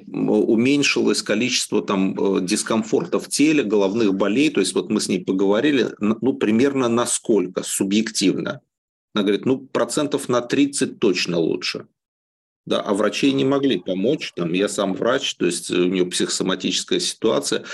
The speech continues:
Врачи не могли помочь ей, но вот в результате этой работы подсознание смогло на тридцать процентов улучшить это состояние.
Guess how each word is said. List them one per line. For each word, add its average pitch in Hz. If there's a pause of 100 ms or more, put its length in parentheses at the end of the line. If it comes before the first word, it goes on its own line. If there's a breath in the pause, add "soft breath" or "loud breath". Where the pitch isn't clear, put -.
(340 loud breath)
Врачи 104
не 135
могли 135
помочь 95
ей, 90
но 95
вот 98
в 98
результате 104
этой 95
работы 107 (340 loud breath)
подсознание 147
смогло 104 (100)
на 104
тридцать 123
процентов 110
улучшить 117
это 90
состояние. -